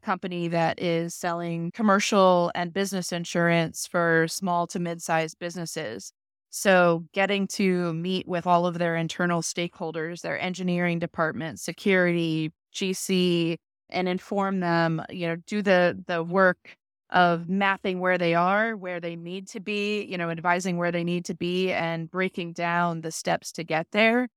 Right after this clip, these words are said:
It's been really exciting, especially amidst the C P R A enforcement and, of course, you know, the privacy, state by state privacy laws that are rolling out on almost a daily basis at this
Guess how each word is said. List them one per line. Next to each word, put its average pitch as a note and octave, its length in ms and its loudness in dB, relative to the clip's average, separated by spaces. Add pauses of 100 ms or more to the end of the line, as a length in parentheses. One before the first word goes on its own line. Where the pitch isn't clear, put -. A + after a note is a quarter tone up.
(200)
It's - 240 -6
been F#3 240 2
really F3 280 4
exciting, E3+ 480 -2
especially G#3+ 760 -2 (320)
amidst G#3+ 600 2
the F3+ 100 -4
C G3+ 200 -10
P F#3 220 -6
R F3+ 220 2
A F3 260 2
enforcement F3 800 -6
and, E3+ 380 -6
of E3+ 180 -14
course, E3 420 -4
you E3+ 120 -8
know, D#3+ 140 -2
the D#3+ 640 0
privacy, E3 680 -2
state A#3+ 220 0
by G#3 120 4
state G#3 240 -2
privacy F3 400 2
laws E3 280 2
that F3 100 -4
are E3 80 0
rolling E3+ 340 -2
out E3 180 0
on E3 120 -4
almost E3 360 -6
a E3 60 -14
daily E3+ 320 -2
basis E3 500 -4
at - 140 -14
this - 180 -18